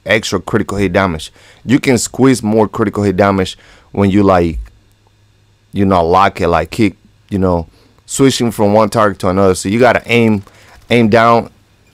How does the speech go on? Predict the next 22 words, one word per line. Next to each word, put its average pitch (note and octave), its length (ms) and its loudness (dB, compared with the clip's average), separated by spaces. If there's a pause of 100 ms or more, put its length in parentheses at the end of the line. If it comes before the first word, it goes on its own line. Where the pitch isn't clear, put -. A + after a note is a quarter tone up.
aim, A2+ 400 0
aim A2 180 -2
down, A2 300 2
aim G2 200 -4
down. G#2+ 320 0
So - 180 -10
you G2+ 60 -2
gotta G2 180 2
keep F#2+ 220 -6
doing F#2 220 0
that. D#2+ 200 -6 (1800)
His G#2 280 -2
weapon B2 280 2
is G2 120 -2
very G2+ 200 4
good F#2+ 200 2
at F#2 100 2
this, F2+ 160 -2
by F2 140 -2
the E2 80 -2
way. E2 200 -4 (2000)
Ooh. F#2 760 -6